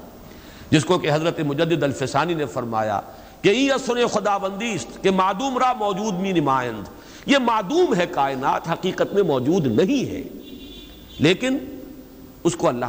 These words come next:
تعالیٰ نے موجود کر کے دکھا دیا ہے، نظر آ رہا ہے۔ یا جیسے وہ آتشی دائرے کی مثال میں نے دی ہے بارہا، یہ حضرت مجدد کی دی ہوئی مثال ہے کہ اگر آپ ایک قندیل لے لیں، لکڑی ہے ایک لمبی، اس کے ایک سرے کے اوپر آپ نے کپڑا باندھا، تیل ڈال دیا، مٹی کا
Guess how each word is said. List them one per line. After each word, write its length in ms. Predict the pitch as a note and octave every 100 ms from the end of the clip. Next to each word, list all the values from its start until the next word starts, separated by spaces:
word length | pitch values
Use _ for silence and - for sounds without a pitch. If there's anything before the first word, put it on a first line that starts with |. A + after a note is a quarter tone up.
| A#2+
تعالیٰ 260 | B2 C#3+ C#3+
نے 100 | D3
موجود 400 | A2+ A2+ D#3 D3+
کر 140 | A#2+
کے 140 | -
دکھا 320 | A2+ A#2+ A2+ G2+
دیا 260 | - -
ہے، 80 | -
نظر 260 | C#4 C4 -
آ 140 | -
رہا 120 | - -
ہے۔ 80 | - - - - - - - - -
یا 120 | D3
جیسے 280 | D#3 E3+ F3
وہ 140 | E3
آتشی 300 | D3+ D#3 -
دائرے 400 | C#3+ C3+ D3 E3+
کی 140 | E3 D3
مثال 320 | C#3 B2 B2+
میں 140 | A#2
نے 80 | A#2
دی 220 | G2 G#2+
ہے 80 | G#2
بارہا، 360 | F2+ F#2+ F2+ F#2 - - -
یہ 140 | B2+ G#2
حضرت 280 | A#2+ B2+ B2
مجدد 460 | A#2+ B2+ F3 -
کی 60 | E3
دی 100 | C#3
ہوئی 160 | A#2+ G#2+
مثال 380 | G2+ G2 F2
ہے 80 | - - - - - - - - - - - - - - -
کہ 100 | -
اگر 200 | C#3 D3+
آپ 220 | C#3 C#3 -
ایک 220 | C3+ C3
قندیل 420 | D3 C3+ C#3 F3+ A#2+
لے 140 | G#2
لیں، 180 | F#2+ G#4+
لکڑی 380 | C#4 - D3+ D3
ہے 60 | G2
ایک 180 | -
لمبی، 280 | G#2+ F2+ A#2 - - - - -
اس 140 | -
کے 100 | C#3
ایک 120 | C#3 -
سرے 260 | C#3+ D3
کے 120 | C#3+
اوپر 240 | A#2+ A2 A2
آپ 200 | G2+ -
نے 60 | A2+
کپڑا 280 | A2 B2+ B2+
باندھا، 320 | G2+ G2+ A#2+
تیل 320 | - A#2+ A2+
ڈال 240 | G#2 G2+
دیا، 160 | A2 G#2
مٹی 320 | G2+ F2+ A#2
کا 140 | A2+